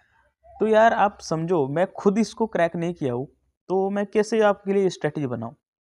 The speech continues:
और वैसे भी अगर मैं स्ट्रैटेजी बनाऊँगा तो कोई फॉलो नहीं करेगा उसको। सिंपल सी बात है, इसमें आपको पढ़ना ही होगा। किसी की स्ट्रैटेजी फॉलो मत करो।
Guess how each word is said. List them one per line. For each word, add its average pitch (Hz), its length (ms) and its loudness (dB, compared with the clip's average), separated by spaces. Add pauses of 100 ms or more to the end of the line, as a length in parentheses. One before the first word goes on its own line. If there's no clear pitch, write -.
(120)
और 160 120 2
वैसे 202 260 -2
भी 240 160 -2
अगर 185 220 -2
मैं 202 160 -2
स्ट्रैटेजी 175 420 -6
बनाऊँगा 160 300 -4
तो 208 60 -14
कोई 240 140 -6
फॉलो 190 240 -4
नहीं 262 160 -4
करेगा 220 280 0
उसको। 208 300 -8 (920)
सिंपल 202 300 0
सी 262 140 -6
बात 208 220 0
है, 240 60 -10
इसमें 226 240 -6
आपको 226 220 -6
पढ़ना 185 440 -2
ही 208 200 -6
होगा। 180 280 -4 (1700)
किसी 190 200 -2
की 233 100 -2
स्ट्रैटेजी 214 460 -2
फॉलो 214 260 0
मत 147 240 -4
करो। - 200 -14